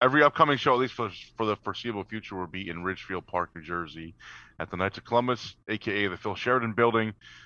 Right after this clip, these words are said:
Uh, again, check it out, N F W two zero two one on, on Twitter,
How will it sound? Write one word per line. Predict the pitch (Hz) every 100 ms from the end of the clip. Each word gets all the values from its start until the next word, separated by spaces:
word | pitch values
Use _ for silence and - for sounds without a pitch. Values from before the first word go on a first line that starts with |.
| -
Uh, | 113 110 110 113
again, | 113 135
check | - 131
it | 131
out, | 123 -
N | 120
F | 117 -
W | 117 110 107
two | - 123
zero | 101 107
two | 104 120
one | 110 98 95
on, | 95 92 - -
on | 101 101
Twitter, | - 143 131